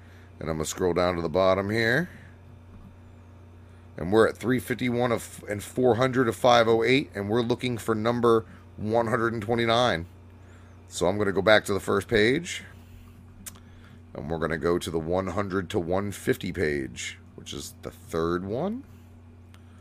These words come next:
And then I am going to count twenty-one from the bottom, which would give us one twenty-nine.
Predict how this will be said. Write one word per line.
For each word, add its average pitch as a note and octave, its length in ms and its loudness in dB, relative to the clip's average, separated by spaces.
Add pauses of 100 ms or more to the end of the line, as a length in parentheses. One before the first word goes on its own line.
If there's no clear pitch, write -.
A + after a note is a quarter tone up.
(1600)
And E2 140 -4
then E2 100 -4
I D#2+ 200 0
am F#2 160 2
going F#2 220 0
to F2 100 -6
count G2+ 400 -2
twenty-one G2+ 920 -4
from G2+ 320 -2
the G#2 60 -2
bottom, G#2 480 6
which E2+ 180 -4
would E2+ 120 -8
give F#2 140 0
us E2+ 180 -4
one G2 280 -4
twenty-nine. G2 800 -2